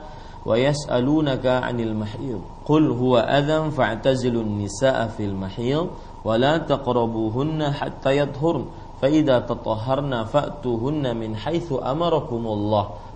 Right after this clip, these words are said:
Innallaha yuhibbut tawwabin wa yuhibbul mutatahhirin." Al-, eh, Al-Quran, surat Al-Baqarah, surat yang kedua, ayat dua ratus dua puluh dua, yang artinya, "Mereka bertanya kepadamu."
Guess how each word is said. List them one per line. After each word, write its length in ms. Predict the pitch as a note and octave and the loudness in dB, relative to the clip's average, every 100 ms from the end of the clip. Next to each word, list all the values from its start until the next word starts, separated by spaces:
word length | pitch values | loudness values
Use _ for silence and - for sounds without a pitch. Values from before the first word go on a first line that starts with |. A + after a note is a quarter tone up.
| - | -2
Innallaha 800 | D3 D3+ C3+ A#2+ G#2+ G#2+ B2 A#2+ | 0 2 2 0 0 2 2 2
yuhibbut 720 | G#2+ G#2 C3+ C3+ B2 A2 - | 0 -2 -4 -4 -4 -4 -2
tawwabin 1040 | A2+ G#2+ G#2+ G2+ F#2+ G2+ A2+ B2+ C#3+ D#3 - - | -2 0 0 0 -2 -4 -2 -2 -2 -4 -10 -14
wa 160 | - B2+ | 0 2
yuhibbul 720 | B2+ A2 C#3 C3+ A2 B2 D#3 | 2 0 -4 -4 -4 -2 -2
mutatahhirin." 1160 | A2+ A#2+ C#3+ G#2+ F#2+ G#2 G2+ G#2 G2 G2+ G2+ F#2+ - - - - | -2 -4 -2 -2 0 -2 -2 -4 -4 -4 -6 -8 -12 -16 -16 -16
Al-, 320 | - G#2 G#2 G#2 G#2 | -8 -6 -4 -4 -6
eh, 460 | G2+ G#2 G2+ F#2+ F#2 F#2+ | -6 -2 -2 -2 -4 -4
Al-Quran, 640 | G2+ F#2+ G#2+ G#2+ C3+ D#3 | -6 -4 -4 -2 -2 -2
surat 220 | D#3 B2+ G2+ | -2 -2 -2
Al-Baqarah, 760 | G#2 B2 B2+ D3 D#3+ F3+ - | 0 -2 0 0 0 -2 -8
surat 240 | - G#2 | -6 -6
yang 220 | G#2+ G2+ G#2 | -4 -6 -6
kedua, 640 | G#2+ A#2+ D3 D#3+ - - - | -2 2 2 2 -4 -14 -8
ayat 480 | G#2 A#2 C3+ C3+ A#2 | -4 0 0 -2 -2
dua 180 | G#2+ | 0
ratus 460 | G2+ G#2 - C#3+ C#3+ G#2+ | 0 -2 -4 -6 -6 -6
dua 240 | G#2 G2 | -2 -2
puluh 320 | F2+ A#2+ B2+ G#2+ | -2 -2 -2 -2
dua, 400 | F2 F#2+ F#2+ F#2+ - - - - - | -2 0 0 -2 -4 -12 -16 -16 -4
yang 160 | C3 C3+ | -2 0
artinya, 720 | C3 B2+ D#3 E3 C#3 D3+ - - - - - - - - - | 2 2 2 0 2 0 -4 -12 -16 -16 -16 -16 -16 -14 -6
"Mereka 380 | A#2+ D3 D#3+ F3+ | 0 2 4 4
bertanya 540 | D#3 D3 E3 E3 D#3 | 4 4 2 2 0
kepadamu." 800 | C3+ A#2+ A#2 C3 C3+ C#3 C#3 A2+ | 0 0 2 4 4 4 0 -2